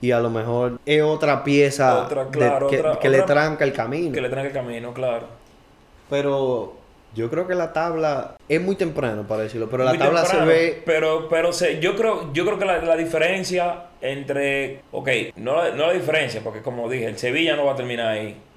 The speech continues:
Speaker 2: el, el Atlético no va a terminar ahí, y, pero es como tú dijiste, por ejemplo, el principio y el final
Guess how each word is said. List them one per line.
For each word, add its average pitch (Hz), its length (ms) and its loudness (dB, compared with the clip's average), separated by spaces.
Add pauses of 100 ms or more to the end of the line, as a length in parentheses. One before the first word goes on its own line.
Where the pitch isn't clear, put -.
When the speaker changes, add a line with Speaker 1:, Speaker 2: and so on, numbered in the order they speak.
(340)
Speaker 2:
el, - 200 -4
el 123 320 -2
Atlético 143 680 0
no 135 100 -2
va 135 80 0
a 127 40 -4
terminar 123 460 -4
ahí, 107 220 -6 (200)
y, 123 100 -10
pero 131 320 -2
es 120 80 -2
como 156 180 -4
tú 160 120 -4
dijiste, 139 300 -4
por 117 140 -4
ejemplo, 131 200 -4
el 117 300 -4
principio 127 460 -4
y - 20 0
el 147 80 -2
final 143 520 -2